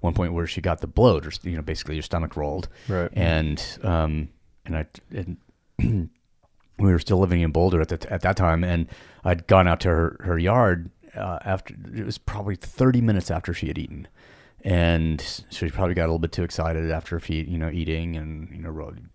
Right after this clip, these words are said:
Speaker 1: rolled around, moved around a bit too fast, whatever it happened. But she was just sitting there, like, at the fence, looking at our,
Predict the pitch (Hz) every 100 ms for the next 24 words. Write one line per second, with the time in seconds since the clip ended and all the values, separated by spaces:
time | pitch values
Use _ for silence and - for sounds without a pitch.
0 | - 78 78 76 78 80 78 - 67 76
1 | 78 101 95 - - - 55 64 - 82
2 | 82 87 - 95 87 95 - - 113 95
3 | 95 85 104 95 - 107 92 - 95 101
4 | 110 101 92 - 90 104 101